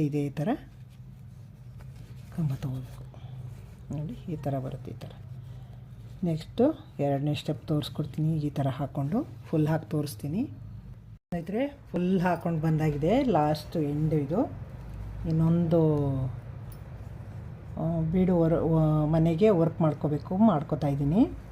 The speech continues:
ಇದಾದಮೇಲೆ ಗ್ರೀನ್ ಕಲರ್ ದಾರ ತೊಗೋತೀನಿ. ಈಗ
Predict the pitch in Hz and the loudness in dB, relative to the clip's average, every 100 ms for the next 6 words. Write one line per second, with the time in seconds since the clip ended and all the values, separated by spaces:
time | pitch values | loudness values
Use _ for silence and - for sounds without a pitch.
0 | - - - - - - - - 185 180 | -14 -14 -14 -14 -14 -14 -14 -6 0 6
1 | 180 170 175 175 302 - - - - - | 6 6 4 6 4 2 -10 -12 -12 -10
2 | - 160 175 185 165 175 165 160 156 151 | -4 2 6 6 6 4 4 4 2 2
3 | 165 147 - 147 147 | 2 0 0 0 2